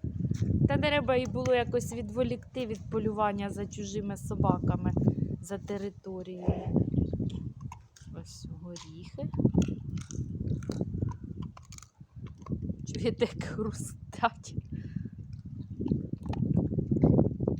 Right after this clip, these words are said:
Кому цікаво, кому не цікаво ці горіхи.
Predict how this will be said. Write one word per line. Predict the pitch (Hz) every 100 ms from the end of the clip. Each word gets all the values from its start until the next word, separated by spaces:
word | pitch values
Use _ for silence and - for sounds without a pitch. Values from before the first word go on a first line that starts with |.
| - - - - - - - - - - - - - - - - - - -
Кому | 508 508
цікаво, | 480 262 - 202 240 233 214 220 -
кому | 339 403
не | 392 254
цікаво | - 214 - 202 220 233 214 214
ці | 208 - 208
горіхи. | 208 202 196 196 - - 226